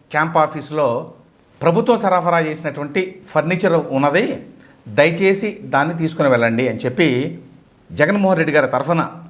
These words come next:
వాళ్ళ పార్టీ నాయకుడు లేళ్ల అప్పిరెడ్డి జనరల్ అడ్మినిస్ట్రేషన్ డిపార్ట్మెంట్కి ఓ లేఖ రాశారు ఇవాళ. డిప్యూటీ సెక్రటరీ జనరల్ అడ్మినిస్ట్రేషన్ డిపార్ట్మెంట్కి. ఏమిటి సబ్జెక్టు?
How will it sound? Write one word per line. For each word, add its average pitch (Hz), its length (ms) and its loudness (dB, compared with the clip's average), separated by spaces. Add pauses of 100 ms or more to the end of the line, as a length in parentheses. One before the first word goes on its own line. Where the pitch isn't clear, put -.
(160)
వాళ్ళ 127 140 0
పార్టీ 135 280 0
నాయకుడు 131 600 -2
లేళ్ల 139 280 2
అప్పిరెడ్డి 135 720 -2 (580)
జనరల్ 196 400 0
అడ్మినిస్ట్రేషన్ 151 500 -2
డిపార్ట్మెంట్కి 120 460 -2
ఓ 151 60 2
లేఖ 113 220 0
రాశారు 104 320 -2
ఇవాళ. 82 200 -4 (840)
డిప్యూటీ 156 440 -2
సెక్రటరీ 165 460 -4
జనరల్ 117 260 -4
అడ్మినిస్ట్రేషన్ 101 520 -6
డిపార్ట్మెంట్కి. 87 600 -8 (880)
ఏమిటి 160 320 2
సబ్జెక్టు? 143 720 0